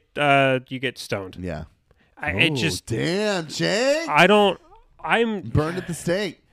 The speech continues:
Speaker 1: I'm just getting really, I'm just getting really ti-, I, I, because it's just, how are Democrats losing? It's like, how are they losing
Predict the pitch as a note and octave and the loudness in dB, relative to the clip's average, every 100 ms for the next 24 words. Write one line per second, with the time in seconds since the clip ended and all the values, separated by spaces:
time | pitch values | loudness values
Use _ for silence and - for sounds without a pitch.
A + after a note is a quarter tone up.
0 | _ - C#3 F#3+ E3 E3 D#3 C#3 B2 C#3+ | _ -4 -2 0 0 2 2 0 0 -2
1 | C#3+ C#3 B2 A#2 _ _ _ _ _ _ | -2 -4 -6 -10 _ _ _ _ _ _
2 | _ _ - E3 F#3 C#3+ C#3+ A#2 G#2 A#2 | _ _ -10 -4 -4 -2 -2 -2 -4 -6
3 | C3 C3 A#2+ G#2+ B2 A#2+ B2+ - B2+ D3+ | -4 -2 -4 -8 -10 -4 -4 -2 -2 0
4 | C3+ - _ _ _ _ _ - D3+ - | -2 -8 _ _ _ _ _ -6 -6 -6
5 | - F3+ F3+ D#3 D3 - D#3 - _ _ | -6 -6 -4 -4 -6 -4 -6 -8 _ _
6 | _ _ _ - - F3+ F#3+ F#3 D#3+ D#3+ | _ _ _ -12 -4 0 2 2 2 0
7 | D#3+ - D3 C3 A#2+ C3+ C3 A#2 F#2+ - | 0 -2 -2 -2 -4 -4 -2 -6 -8 -16
8 | _ _ _ _ _ _ _ _ _ D#3 | _ _ _ _ _ _ _ _ _ -4
9 | E3 C#3+ _ - F#3 F#3 F#3+ F3 E3 D3+ | -4 -4 _ -8 2 4 6 4 4 2
10 | B2 | 2